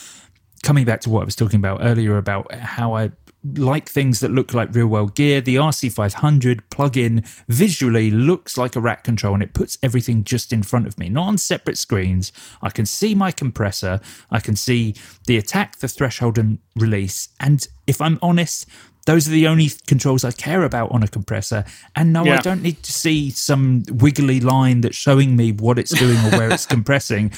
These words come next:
Speaker 1: I just need those three controls. A V U meter is actually quite nice, and the R C five hundred has one of those in the, in the middle. Then you get a preamp with gain and, and master on it, and a couple of, like, cut switches.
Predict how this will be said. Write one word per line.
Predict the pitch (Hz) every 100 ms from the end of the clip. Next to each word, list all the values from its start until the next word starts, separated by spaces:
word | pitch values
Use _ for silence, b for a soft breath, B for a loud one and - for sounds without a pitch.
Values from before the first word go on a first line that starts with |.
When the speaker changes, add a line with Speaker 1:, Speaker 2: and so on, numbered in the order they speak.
| B B
Speaker 1:
I | 127
just | - 196 -
need | 127
those | 120 113 -
three | 123
controls. | 110 113 175 160 -
A |
V | 139 247
U | 214 233 247
meter | 156 82
is | 107
actually | 90 -
quite | 107 107 -
nice, | 110 131
and | 113
the | 113
R | 147 170
C | - 147
five | - 127
hundred | 123 117 110
has | - 110
one | 117
of | 110
those | 110 107
in | 110 104
the, | 107 - B B B _
in | 139 127
the |
middle. | 120 117 98 95 B B -
Then | 180
you | 185
get | -
a | 113
preamp | - - 170 180 190 247 -
with | 135 123 -
gain | 143 156 156
and, | 139 127 - -
and | 131 135 123 - b b
master | - 135 143 - - 139
on | - 135
it, | 160
and | -
a | 123
couple | - 123 127
of, | 113
like, | 117 -
cut | - -
switches. | - - 113 - 127 120